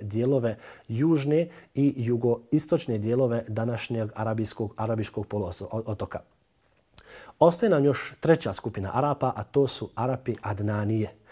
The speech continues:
Adnanije vode porijeklo od čovjeka koji se zvao Adnan, a on je porijeklom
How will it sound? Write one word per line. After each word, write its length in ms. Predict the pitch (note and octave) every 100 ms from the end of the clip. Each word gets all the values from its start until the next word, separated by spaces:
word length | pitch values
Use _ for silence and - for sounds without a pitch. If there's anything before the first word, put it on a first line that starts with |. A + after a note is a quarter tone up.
| - - -
Adnanije 720 | A#2 G#2+ A#2+ D#3+ G#3 G3+ E3+
vode 300 | B2 D#3 D#3+
porijeklo 640 | A#2+ A2+ G#2+ C#3 - D3 - -
od 320 | C3+ B2 - _ _
čovjeka 380 | - C#3+ B2 G#2+
koji 160 | G#2+
se 140 | F#2+ G#2
zvao 220 | B2 A#2+
Adnan, 540 | G2 G2 G#2+ A2 E3 F3 - - -
a 120 | A#2+ B2
on 240 | D#3 F3 F3
je 240 | D#3 D3+ - _ _
porijeklom 600 | A#2 G#2+ B2+ C3 C#3+